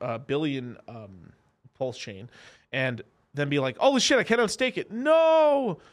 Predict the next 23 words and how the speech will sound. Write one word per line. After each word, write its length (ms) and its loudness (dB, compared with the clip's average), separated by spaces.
Oh 300 2
no!" 500 0
And 140 -6
then 80 -6
there's 200 -10
people 220 -8
crying 320 0
about 160 0
it 40 -8
'cause 160 -10
people 200 -8
don't, 240 -4
and 280 -2
me, 240 -4
I, 100 0
I 120 -2
can 120 -8
say 160 -4
it 60 -2
on 160 -8
here, 180 -10
and 180 -12
then 220 -10